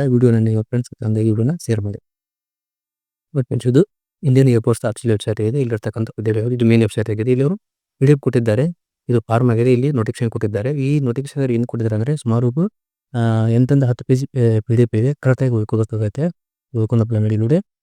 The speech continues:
ಇಂಡಿಯನ್ ಏರ್ ಫೋರ್ಸ್ ಅಂತ ಕೊಟ್ಟಿದ್ದಾರೆ. ಅಗ್ನಿವೀರ ವಾಯು ಕಂಬೈನ್ಮೆಂಟ್ under ಅಗ್ನಿಪಥ್ ಸ್ಕೀಮ್ ಅಂತ ಕೊಟ್ಟಿದ್ದಾರೆ. ಇಲ್ಲಿರ್ತಕ್ಕಂಥ ಹುದ್ದೆಯಿಂದ ಕೊಟ್ಟಿದ್ದಾರೆ. So, ಜೂಮ್ ಮಾಡೋಣ. ಹಾಗೆ ಇಲ್ಲಿ ಕೆಳಗಡೆ ಬಂದ್ರೆ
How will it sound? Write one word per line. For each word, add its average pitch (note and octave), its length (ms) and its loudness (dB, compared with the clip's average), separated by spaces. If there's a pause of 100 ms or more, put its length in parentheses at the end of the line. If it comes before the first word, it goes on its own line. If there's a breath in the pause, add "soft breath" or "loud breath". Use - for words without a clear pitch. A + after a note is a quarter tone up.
(1120)
ಇಂಡಿಯನ್ C3 220 4
ಏರ್ A#2+ 100 2
ಫೋರ್ಸ್ - 180 -4
ಅಂತ A2+ 80 2
ಕೊಟ್ಟಿದ್ದಾರೆ. A2+ 460 -2
ಅಗ್ನಿವೀರ B2 420 4
ವಾಯು A#2+ 380 2 (280)
ಕಂಬೈನ್ಮೆಂಟ್ A#2+ 500 2
under A#2+ 340 -2
ಅಗ್ನಿಪಥ್ B2 440 -4
ಸ್ಕೀಮ್ - 220 -2
ಅಂತ A2 120 0
ಕೊಟ್ಟಿದ್ದಾರೆ. A2+ 320 -2
ಇಲ್ಲಿರ್ತಕ್ಕಂಥ A2 500 -4
ಹುದ್ದೆಯಿಂದ A2+ 380 -2
ಕೊಟ್ಟಿದ್ದಾರೆ. G#2+ 440 -6
So, A2 200 -8
ಜೂಮ್ A#2 120 2
ಮಾಡೋಣ. G#2+ 220 -4 (1300)
ಹಾಗೆ A#2+ 120 0
ಇಲ್ಲಿ C3 140 -2
ಕೆಳಗಡೆ A#2+ 300 2
ಬಂದ್ರೆ A#2 280 0